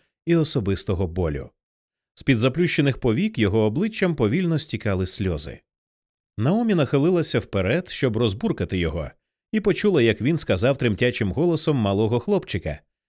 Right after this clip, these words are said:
«Я вскочив у халепу, сер». Навахо тоді вже пробирався між хмарами, що купчилися над західною Айовою,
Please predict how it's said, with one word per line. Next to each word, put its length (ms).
«Я 180
вскочив 480
у 60
халепу, 560
сер». 420
Навахо 600
тоді 280
вже 180
пробирався 540
між 180
хмарами, 480
що 180
купчилися 680
над 220
західною 640
Айовою, 600